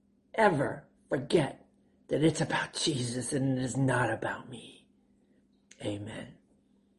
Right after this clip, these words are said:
Share that today with somebody. It's not about you. It's about Jesus. Maybe their response will be the same as Bill's.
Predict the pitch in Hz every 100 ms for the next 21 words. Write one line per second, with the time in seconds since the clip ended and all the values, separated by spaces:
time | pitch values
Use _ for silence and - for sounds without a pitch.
0 | _ _ _ _ _ _ - - - -
1 | - 208 190 180 196 196 175 180 156 156
2 | 135 117 - - - 196 - 202 214 233
3 | 226 220 214 196 190 240 240 233 254 233
4 | - - - 269 269 226 220 139 - -
5 | - _ _ _ _ _ _ _ _ _
6 | _ - 196 208 220 220 196 254 240 190
7 | - 202 196 190 - - _ _ _ _
8 | _ - 320 254 247 262 269 - 302 311
9 | 320 311